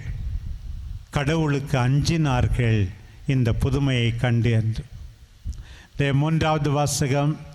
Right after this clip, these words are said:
எசேக்கியேல் நூலிலிருந்து, இஸ்ராயேல் மக்கள் பாபிலோனுக்கு நாடு கடத்தப்பட்டார்கள். எல்லாம் முடிந்தது என்று நினைத்தார்கள். அவர்கள் என்னை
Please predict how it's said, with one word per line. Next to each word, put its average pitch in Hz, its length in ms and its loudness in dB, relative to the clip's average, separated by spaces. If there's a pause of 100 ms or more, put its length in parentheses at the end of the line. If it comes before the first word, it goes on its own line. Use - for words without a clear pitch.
(320)
எசேக்கியேல் 143 880 2
நூலிலிருந்து, 127 960 2 (680)
இஸ்ராயேல் 135 600 2
மக்கள் 143 580 0 (340)
பாபிலோனுக்கு 135 1040 2
நாடு 120 400 4
கடத்தப்பட்டார்கள். 123 1120 0 (1900)
எல்லாம் 165 460 2
முடிந்தது 175 680 2
என்று 151 300 2
நினைத்தார்கள். 135 800 2 (2250)
அவர்கள் 185 440 2
என்னை 170 380 0